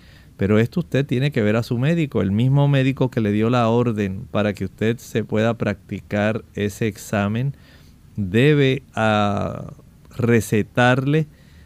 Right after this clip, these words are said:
la cantidad de vitamina D que usted necesita de acuerdo a su estado de salud general.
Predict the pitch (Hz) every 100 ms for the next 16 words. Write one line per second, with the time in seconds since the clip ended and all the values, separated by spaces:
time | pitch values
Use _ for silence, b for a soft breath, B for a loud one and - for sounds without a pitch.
0 | B 107 113 117 117 113 104 107 104 120
1 | 135 135 120 110 104 101 107 120 123 127
2 | 127 98 - 104 117 113 120 120 113 123
3 | 107 101 117 110 101 - 113 127 165 185
4 | 185 - 123 117 - 107 - 117 131 156
5 | 143 117 107 123 120 113 95 135 151